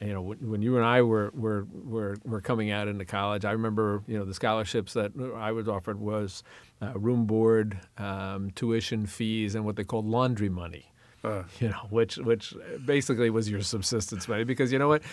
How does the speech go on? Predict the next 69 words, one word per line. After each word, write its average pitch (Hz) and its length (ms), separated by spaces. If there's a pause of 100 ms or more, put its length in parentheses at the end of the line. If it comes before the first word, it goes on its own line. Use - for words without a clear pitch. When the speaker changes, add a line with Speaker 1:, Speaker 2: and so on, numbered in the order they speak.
(180)
Speaker 1:
You're 135 120
a - 0
Speaker 2:
Yeah. 127 120
Speaker 1:
nineteen-year-old 123 500
kid. 127 300
You're 180 120
not 151 180 (140)
real 131 220
concerned 123 380
about 107 200
doing 117 220
your 107 160
laundry. 104 460 (240)
Speaker 2:
Right. 95 180
Speaker 1:
Um, 117 360
but, 127 280
uh, 151 60 (140)
you 185 240
know, 104 80
those 143 340
are 139 60
those 131 180
types 117 240
of 120 100
issues. 131 280
But 139 180 (560)
there 160 180
are 151 40
certain 240 260
issues 147 380
that 131 180
are 127 140
going 127 200
to 123 60
resonate 135 460
more 131 560
with 127 320
the 135 80
Division 123 680
One 107 280
folks 98 360
than 131 120
they 123 120
will 110 280
with 156 100
Speaker 2:
Oh. 120 60
Speaker 1:
the 143 60
Division 151 340
Three 208 160
Speaker 2:
Oh, - 40
Speaker 1:
folks. 110 260
Speaker 2:
without 98 120
a 160 60
Speaker 1:
And, 180 160
Speaker 2:
doubt. 180 100
Speaker 1:
and, 190 300
and 165 160
also 208 260
the 214 140
other 240 160
way. 113 220
Certain 165 340
Speaker 2:
Right. 170 120
Speaker 1:
d-, 160 60
will 143 240
resonate 151 360
more 151 200
with 156 220
you 175 420